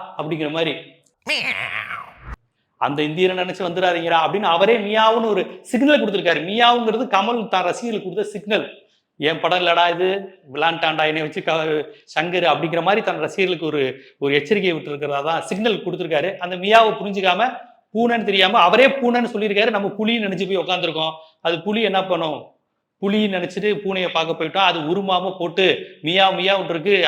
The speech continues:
அலறிட்டு ஓடி வர மாதிரியான காட்சி. படத்தை பத்தி பேசுறதுக்கு கதைன்னா ஒண்ணுமே இல்ல, வழக்கமான திராவிட கட்சிகள் மீதான விமர்சனம் தான். துப்புரவு, துப்புரவு தொழிலாளி ஒழுங்கா வேலை பார்க்க மாட்டேங்கிறான், அந்த கரண்ட் வயரு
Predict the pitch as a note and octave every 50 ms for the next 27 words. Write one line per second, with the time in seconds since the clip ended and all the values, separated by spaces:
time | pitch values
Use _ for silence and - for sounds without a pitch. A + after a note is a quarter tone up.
0 | C#3 C#3+ D#3+ F3 F#3+ F#3 D#3+ E3 D3 D3 D#3 E3 D#3+ D3 C#3 C#3 C3 C3+ C#3+ D#3
1 | E3 D#3 C3+ A2 C3 B2 B2 - - - _ _ _ _ _ _ _ _ _ _
2 | _ _ - D#3+ G#3+ G#3+ B3+ A#3+ A3 B3+ G3+ A3+ A#3 A3+ A#3+ B3+ A#3+ A#3 G3+ A#3+
3 | C4+ C4 - - - - - - - F3+ G3 B3 C4+ C4+ C4+ D4 C#4+ C4 B3+ B3
4 | C4+ C4+ C4+ C4 B3 A3 F#3+ D3+ B2+ A#2+ A#2+ C#3+ F3+ G3+ F#3 - A3 G#3+ A3+ A#3+
5 | A#3+ D#3+ F3 F#3+ G#3+ A3 A3 G#3+ G#3 F#3+ G3 - G3 F#3+ F#3 F#3 F#3 F#3 F#3 F3
6 | E3 F3 F#3 - F#3 F3 E3 D#3+ E3+ D#3+ C3+ - - - - - - _ - -
7 | G3 G3+ A3+ A3+ G#3 - - G#3+ G#3 B3+ B3 A#3+ A3+ - G#3 G3 G3 F#3+ F#3+ G#3
8 | G#3+ F#3+ F#3+ G3+ G3+ F3+ F3+ G3 F#3 F#3 F3 E3+ E3 E3 D#3 E3 D#3 D#3 D#3 D#3+
9 | E3 F3+ - E3 D#3 E3+ - F3 F3 G3 G#3 F#3+ F#3+ F#3 F3+ E3+ E3+ E3 E3+ D#3+